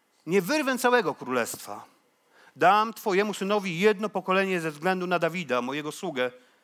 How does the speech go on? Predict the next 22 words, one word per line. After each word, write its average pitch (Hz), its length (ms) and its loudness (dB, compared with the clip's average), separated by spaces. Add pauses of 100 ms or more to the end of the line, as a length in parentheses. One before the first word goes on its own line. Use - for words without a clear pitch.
(280)
i 135 60 -10
ze 147 100 0
względu 147 420 -2
na 135 320 2
Jeruzalem, 127 720 -2 (720)
które 113 580 -4
sobie 113 320 -8
wybrałem”. 107 500 -6 (2750)
Bóg 269 320 0 (840)
zapowiedział 147 720 0
Salomonowi, 139 640 -4 (720)
że 131 160 -4
tak 175 320 2
stanie 170 260 -4
się 165 120 -6
dlatego, 151 380 -2
że 139 120 -4
zgrzeszył 123 680 -4 (1000)
i 127 80 -10
był 143 300 -2
mu 139 160 -8
nieposłuszny. 123 680 -10